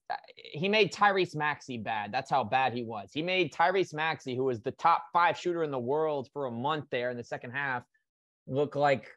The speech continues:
Ante Zizic or anybody after they got dunked on by Shaq trying to come back to life.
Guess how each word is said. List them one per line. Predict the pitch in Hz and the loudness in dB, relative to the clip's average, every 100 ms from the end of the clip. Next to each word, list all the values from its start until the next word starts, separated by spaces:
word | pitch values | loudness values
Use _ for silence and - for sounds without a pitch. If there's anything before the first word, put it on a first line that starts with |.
| 143 | -6
Ante | 170 180 180 170 | -4 0 4 4
Zizic | 135 143 135 139 139 - - | 2 -2 -2 -2 -2 -8 -4
or | 139 139 139 | 0 0 0
anybody | 156 165 143 147 143 131 | -2 -2 0 0 0 -2
after | 139 147 | -4 -6
they | 139 | -4
got | 135 127 | -4 -4
dunked | 139 135 139 | -8 -8 -8
on | 127 | -4
by | 123 | -4
Shaq | 117 - 131 120 - | -4 -2 0 0 -4
trying | - 117 | -14 -14
to | |
come | 110 - 127 | -12 -10 -4
back | 120 117 - | 0 -2 -4
to | 117 | -12
life. | 113 101 | -10 -10